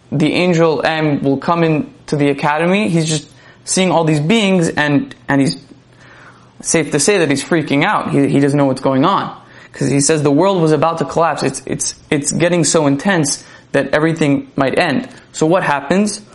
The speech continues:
Also at this time, he noticed Rabbi Chia sitting at the feet of Rabbi Shimon. So,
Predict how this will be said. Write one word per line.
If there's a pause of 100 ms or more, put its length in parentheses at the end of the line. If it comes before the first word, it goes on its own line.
(160)
Also
at
this
time,
he
noticed
Rabbi
Chia (220)
sitting
at
the
feet
of
Rabbi
Shimon. (840)
So,